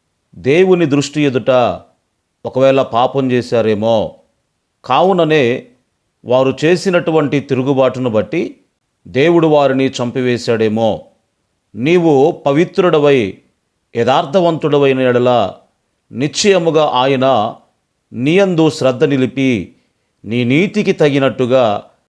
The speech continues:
నీ నివాస స్థలమును వర్ధిల్లింపజేస్తాడు. కాబట్టి నీకు అట్లాంటి నీతి లేదు" అని ఈ బిల్దదు అనబడినటువంటి వ్యక్తి యోబుతో మాట్లాడుచు ఉన్నాడు. చాలా జాగ్రత్త గమనించండి.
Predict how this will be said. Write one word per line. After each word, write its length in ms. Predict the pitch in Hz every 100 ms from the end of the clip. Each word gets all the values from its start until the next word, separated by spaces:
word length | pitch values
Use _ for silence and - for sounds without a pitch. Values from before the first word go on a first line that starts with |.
| _ _ -
నీ 140 | 113 127
నివాస 480 | 120 127 156 180 180
స్థలమును 500 | - 143 143 143 127
వర్ధిల్లింపజేస్తాడు. 1400 | 120 98 156 156 139 131 123 113 - 110 120 117 95 - _ _ _ _ -
కాబట్టి 360 | 127 135 135 135
నీకు 220 | 131 123
అట్లాంటి 460 | 110 143 151 147 139
నీతి 300 | 135 - 120
లేదు" 420 | 120 131 135 123
అని 440 | 113 123 104 127 - _ _ _ _ -
ఈ 100 | 117
బిల్దదు 500 | 82 135 156 170 156
అనబడినటువంటి 800 | 147 139 135 127 123 123 117 113
వ్యక్తి 640 | 110 104 123 123 104 90 _ _ _ _ -
యోబుతో 580 | 92 127 135 131 131 123
మాట్లాడుచు 720 | 117 117 117 113 110 - 110
ఉన్నాడు. 460 | 101 98 107 90 - _ _ _ _ -
చాలా 180 | 143 180
జాగ్రత్త 380 | 170 160 147 147
గమనించండి. 960 | 123 135 131 120 123 120 131 113 -